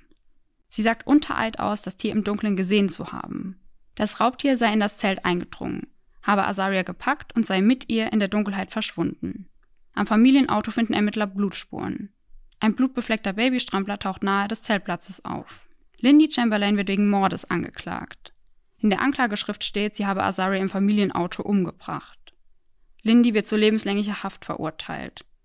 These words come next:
Ihr Mann Michael für die Beihilfe zum Mord zu einer achtzehn Gefängnisstrafe. Nach vier Jahren wird ein Babyjäckchen nahe eines Dingo-Baus gefunden und Lindys Version scheint plötzlich wieder glaubhaft.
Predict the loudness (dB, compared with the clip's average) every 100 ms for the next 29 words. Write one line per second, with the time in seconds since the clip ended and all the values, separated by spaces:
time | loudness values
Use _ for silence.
0 | _ _ _ 0 2 4 2 0 -2 0
1 | 0 2 2 0 -2 -4 -2 0 2 0
2 | -2 0 0 0 -4 -6 -2 0 0 0
3 | 2 2 2 0 0 2 0 -6 -10 -12
4 | -12 -12 -12 -12 _ _ -20 _ _ _
5 | -2 0 2 4 6 4 4 4 4 2
6 | 2 2 2 0 -2 0 4 4 4 2
7 | -2 2 4 4 2 -2 -4 -10 -2 0
8 | 2 2 2 0 4 4 2 -2 -4 -4
9 | -4 -2 -2 -2 -4 -4 -6 -4 -4 -2
10 | -2 -4 -6 -8 -8 -16 -20